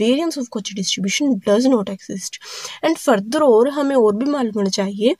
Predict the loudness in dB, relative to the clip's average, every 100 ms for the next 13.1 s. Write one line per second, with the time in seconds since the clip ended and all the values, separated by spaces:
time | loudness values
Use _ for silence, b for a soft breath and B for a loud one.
0 | B B B 2 4 4 2 0 0 -4
1 | -10 B _ 0 2 4 2 2 4 4
2 | 2 _ 0 2 2 2 0 -2 -2 2
3 | 4 4 2 -2 -2 -2 2 2 0 0
4 | 4 4 4 2 2 0 0 -4 -2 -2
5 | 0 -2 -2 2 2 4 0 0 2 2
6 | 2 0 2 2 2 0 -2 2 6 6
7 | 8 6 6 2 0 2 2 0 0 2
8 | 4 2 2 2 2 0 0 0 0 2
9 | 0 -2 -4 B B -4 4 4 4 2
10 | 0 -4 -4 -4 0 0 2 2 2 0
11 | 2 4 4 6 4 2 -2 -2 0 2
12 | 0 2 2 2 0 -2 -4 0 -2 -2